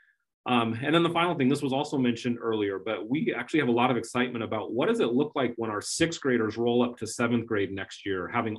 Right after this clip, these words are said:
already had a year of this under their belt, and our seventh graders rolling up to eighth grade, and,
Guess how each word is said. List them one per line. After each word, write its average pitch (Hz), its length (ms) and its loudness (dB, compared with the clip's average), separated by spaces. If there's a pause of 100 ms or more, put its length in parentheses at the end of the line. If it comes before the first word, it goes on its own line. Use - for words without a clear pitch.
already 139 400 4
had 120 160 0
a 104 60 0
year 117 280 4
of 110 140 2
this 104 220 -4
under 101 240 -4
their 95 140 -4
belt, 98 440 -6
and 104 220 -6 (280)
our 110 80 0
seventh 131 380 2
graders 110 320 2
rolling 107 320 -2
up 104 160 -10
to 113 180 -8
eighth 117 160 -2
grade, 98 220 -4
and, 95 160 -10